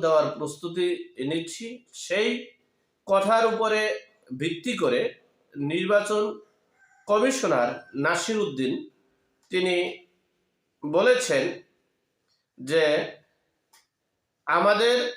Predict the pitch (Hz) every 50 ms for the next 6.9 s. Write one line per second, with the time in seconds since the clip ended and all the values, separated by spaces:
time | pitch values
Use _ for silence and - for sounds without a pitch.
0 | - 139 135 147 147 - 240 240 240 240 233 233 226 214 196 196 185 165 - 143
1 | 196 220 233 202 196 170 170 - 175 175 165 160 151 151 139 143 139 - 160 156
2 | 143 - 131 123 120 127 226 - - - _ _ _ _ _ _ _ _ _ _
3 | _ _ _ _ _ _ _ _ _ _ _ _ _ _ - 139 143 147 151 151
4 | 143 143 - - - - _ _ _ _ - 156 180 190 190 233 262 269 254 262
5 | - 247 247 247 202 156 143 151 - - - - - _ _ _ _ _ _ _
6 | _ _ - 131 135 165 180 202 226 233 226 - 220 208 208 - 226 220